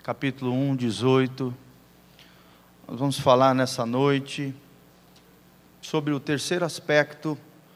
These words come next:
da cruz de Cristo. Estivemos já em várias ministrações, na quinta, na quarta, no domingo, acerca da cruz de Jesus, de como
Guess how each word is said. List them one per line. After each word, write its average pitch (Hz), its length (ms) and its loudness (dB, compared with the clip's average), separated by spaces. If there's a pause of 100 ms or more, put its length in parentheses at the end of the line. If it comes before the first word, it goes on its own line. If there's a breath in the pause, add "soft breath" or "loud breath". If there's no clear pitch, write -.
(420 soft breath)
da 127 160 0
cruz 196 420 2
de 127 100 0
Cristo. 107 520 -4 (880)
Estivemos 131 440 -2
já 127 160 0
em 120 80 -4
várias 120 440 0
ministrações, 123 1160 -4 (560 loud breath)
na 104 120 -10
quinta, 143 600 0
na 104 140 -10
quarta, 123 680 2
no 104 120 -10
domingo, 113 800 -2 (1040 soft breath)
acerca 165 500 2
da 139 140 0
cruz 180 340 -2
de 139 120 -2
Jesus, 127 580 -4
de 123 160 -6
como 175 560 -2